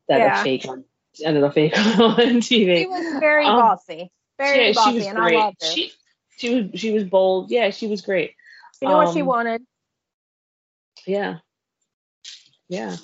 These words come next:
Speaker 2: And,
Speaker 1: And she,
Speaker 2: um,
Speaker 1: she wanted, she wanted her daughter to do that. Hold on one second. I'm so sorry. Excuse me. Bruno, up, up. My dog's being that you don't want. Um, how funny were the auditions, though? I felt like we were watching American Idol.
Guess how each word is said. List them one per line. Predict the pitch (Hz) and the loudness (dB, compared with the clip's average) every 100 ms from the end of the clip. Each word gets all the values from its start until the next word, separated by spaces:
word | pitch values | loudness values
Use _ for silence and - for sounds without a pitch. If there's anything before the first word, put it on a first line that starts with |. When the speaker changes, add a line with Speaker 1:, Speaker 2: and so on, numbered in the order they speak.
| - - _ | -20 -20 _
Speaker 2:
And, | 196 202 208 196 | -10 -8 -6 -6
Speaker 1:
And | 170 | -6
she, | 185 208 | -4 -4
Speaker 2:
um, | 202 190 | -4 -8
Speaker 1:
she | 202 190 | -6 -6
wanted, | 175 170 170 - - | -6 -8 -8 -6 -4
she | 185 | -2
wanted | 170 165 170 | -2 -4 -4
her | 165 | -4
daughter | 165 165 165 | 0 0 0
to | 165 | -2
do | 175 | -4
that. | - 196 | -4 -2
Hold | 190 | -2
on | 170 | -2
one | 170 | -4
second. | 165 156 170 | -6 -8 -8
I'm | 185 | -6
so | 202 | -6
sorry. | 165 143 139 | -4 -4 -4
Excuse | - 165 | -8 -10
me. | 151 - | -8 -2
Bruno, | 185 160 | 2 4
up, | 170 165 | 4 2
up. | 147 - _ _ - - - - - 185 | 0 -6 _ _ -18 -18 -18 -20 -16 -14
My | |
dog's | 165 175 170 - | -10 -8 -8 -12
being | - 147 143 151 | -18 -16 -14 -14
that | |
you | - | -14
don't | - - | -16 -16
want. | - - _ _ _ _ - _ _ - | -18 -20 _ _ _ _ -20 _ _ 2
Um, | 175 160 151 165 170 _ _ _ _ _ _ _ _ _ _ _ _ _ - - _ | 4 2 0 -10 -14 _ _ _ _ _ _ _ _ _ _ _ _ _ -20 -20 _
how | 233 254 | 0 2
funny | - 226 220 | 2 4 4
were | 202 | 4
the | 185 | 2
auditions, | 170 165 175 - 170 | 2 2 -2 -2 -4
though? | 151 | -2
I | 147 | -4
felt | 160 - | -2 -2
like | 175 | -2
we | 170 | -2
were | 160 | -2
watching | 156 175 165 | -2 -4 -8
American | 151 147 151 143 | -6 -6 -6 -4
Idol. | 139 143 143 | -4 -4 -6